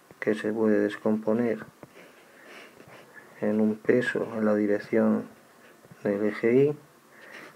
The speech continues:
y un peso en la dirección del eje X.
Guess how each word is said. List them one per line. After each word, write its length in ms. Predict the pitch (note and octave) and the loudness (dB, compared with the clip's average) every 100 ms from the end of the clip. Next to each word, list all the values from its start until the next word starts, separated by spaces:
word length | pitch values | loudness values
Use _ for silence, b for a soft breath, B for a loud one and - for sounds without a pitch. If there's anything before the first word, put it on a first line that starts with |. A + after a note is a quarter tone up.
| - - - | -20 -18 -4
y 120 | A2 | 0
un 180 | A2 G#2+ | 0 0
peso 380 | B2 B2 - C3 | 0 0 2 2
en 80 | |
la 80 | A#2 | 4
dirección 580 | G#2 G2+ - - A2+ G#2 | 2 0 -4 0 0 2
del 160 | G2+ G2+ | -2 -4
eje 360 | G2+ G#2 G#2+ | -6 -2 -2
X. 360 | A#2+ C3 C3+ | -2 -2 -2